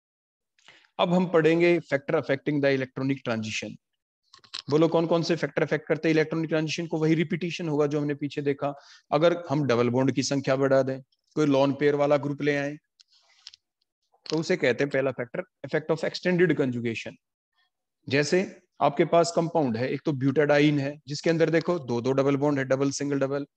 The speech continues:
एक इथाइलिन है, इथीन है जिसमें एक ही डबल बॉन्ड होगा, तो ब्यूटाडाइन में देखो इलेक्ट्रॉन की हो गई ना मूवमेंट, अभी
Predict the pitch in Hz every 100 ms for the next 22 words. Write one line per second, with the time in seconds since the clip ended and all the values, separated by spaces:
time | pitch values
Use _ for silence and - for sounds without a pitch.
0 | _ - - 214 220 160 160 156 185 156
1 | 123 135 180 196 131 104 - 151 180 175
2 | 175 180 147 139 123 123 127 117 101 -
3 | _ _ 156 160 170 170 175 175 170 165
4 | 160 180 196 113 - 120 147 139 151 190
5 | 220 214 202 196 151 160 170